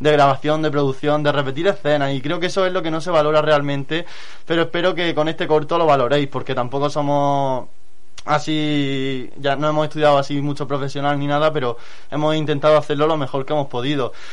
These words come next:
Sí que es verdad que el tema de guión y tal lo hemos hecho los tres debido a que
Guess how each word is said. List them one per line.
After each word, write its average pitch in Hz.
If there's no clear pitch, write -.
Sí -
que 180
es 202
verdad 185
que 170
el 151
tema 175
de 170
guión 160
y 156
tal 160
lo 139
hemos 139
hecho 151
los 151
tres 160
debido 147
a 156
que 131